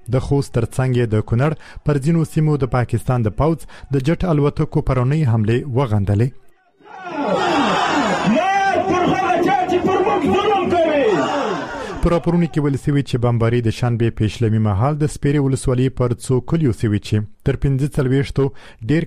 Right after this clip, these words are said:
کسان یې په نتیجه کې وژل سوي دي. په دغه ځای کې تر ډېره هغه کورنۍ میشتې دي چې له وزیرستانونو د جګړو له کبله کډه سوي او زیاته مرګ ژوبله هم دغو کسانو ته اوښتې ده. پاکستاني طالبانو یا ټي ټي پي پرون په یوه اعلامیه کې دغه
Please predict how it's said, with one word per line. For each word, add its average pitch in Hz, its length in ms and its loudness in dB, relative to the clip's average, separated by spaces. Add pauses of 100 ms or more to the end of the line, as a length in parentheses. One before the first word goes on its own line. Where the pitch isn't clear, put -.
کسان 127 320 0
یې 123 120 -2
په 117 120 0
نتیجه 104 340 0
کې 107 200 -2
وژل 98 280 0
سوي 98 280 0
دي. 120 60 2 (440)
په 170 120 0
دغه 170 220 0
ځای 156 160 2
کې 143 180 0
تر 131 100 0 (100)
ډېره 131 200 2 (280)
هغه 123 160 2 (100)
کورنۍ 113 340 2 (120)
میشتې 165 380 0
دي 156 140 2
چې 151 100 -2 (140)
له 131 120 2
وزیرستانونو 120 720 0 (360)
د 151 40 0 (100)
جګړو 151 340 0
له 147 140 0
کبله 131 320 2
کډه 117 180 0 (100)
سوي 120 220 2 (240)
او 113 80 2 (120)
زیاته 117 280 0
مرګ 104 240 0
ژوبله 104 300 0
هم 151 120 2 (420)
دغو 165 140 0 (100)
کسانو 110 420 0
ته 113 60 2 (260)
اوښتې 107 480 0
ده. 120 80 0 (580)
پاکستاني 165 480 0
طالبانو 147 480 0
یا 131 100 2 (100)
ټي 127 160 0
ټي 127 140 0
پي 135 100 2 (120)
پرون 123 260 0
په 120 120 0
یوه 113 120 2
اعلامیه 107 400 2
کې 143 100 0 (240)
دغه 139 160 0